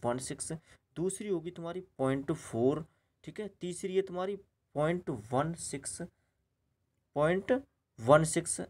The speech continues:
अगर इसका स्क्वायर करेंगे तो चार अंक बाद ज़ीरो आ जाएगा। ठीक है, तो वो और छोटी संख्या हो जाएगी। और यहाँ पे कितना तुम्हारा, पॉइंट ज़ीरो फ़ोर, तो ये भी छोटी संख्या है। ठीक है,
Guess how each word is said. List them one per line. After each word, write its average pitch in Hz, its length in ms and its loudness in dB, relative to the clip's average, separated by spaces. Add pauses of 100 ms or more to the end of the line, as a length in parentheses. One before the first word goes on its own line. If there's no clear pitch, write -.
(100)
अगर 143 300 0
इसका 160 420 -2
स्क्वायर 160 320 0
करेंगे 156 280 0
तो 175 140 0
चार 139 300 4
अंक 139 220 -2
बाद 147 180 2
ज़ीरो 147 240 -4
आ 143 100 0
जाएगा। 143 340 -6 (2000)
ठीक 147 160 2
है, 180 140 6 (460)
तो 156 100 6
वो 156 180 4 (120)
और 143 180 6
छोटी 135 300 -4
संख्या 139 260 -2
हो 139 80 4
जाएगी। 131 260 2 (340)
और 165 140 10
यहाँ 135 220 4
पे 165 120 4
कितना 165 280 0
तुम्हारा, 170 260 2
पॉइंट 160 420 4
ज़ीरो 165 360 2 (400)
फ़ोर, 113 260 -4
तो 175 180 2
ये 135 220 4
भी 131 120 2
छोटी 127 280 -6
संख्या 117 340 -6
है। 113 140 -8 (400)
ठीक 143 100 -8
है, 190 140 -4